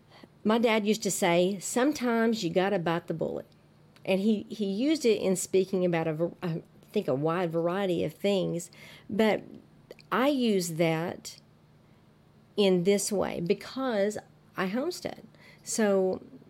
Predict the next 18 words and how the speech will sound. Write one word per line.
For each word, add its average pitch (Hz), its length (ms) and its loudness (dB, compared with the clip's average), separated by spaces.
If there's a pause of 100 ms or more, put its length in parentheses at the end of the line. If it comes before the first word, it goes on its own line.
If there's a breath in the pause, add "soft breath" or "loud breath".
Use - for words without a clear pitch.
(640)
my 214 320 2
busiest 220 800 2
time - 480 -10 (120)
of 175 160 -2
the 180 80 0
year 160 380 -6 (540)
currently 202 600 -4 (640 loud breath)
is 208 500 2
when 180 440 2
we 208 120 4
are 156 140 2
getting 220 380 2
the 208 80 0
gardens 180 440 -2
going, - 360 -10 (420)
okay? 190 420 -2 (460 loud breath)
We 208 220 4
are 156 400 2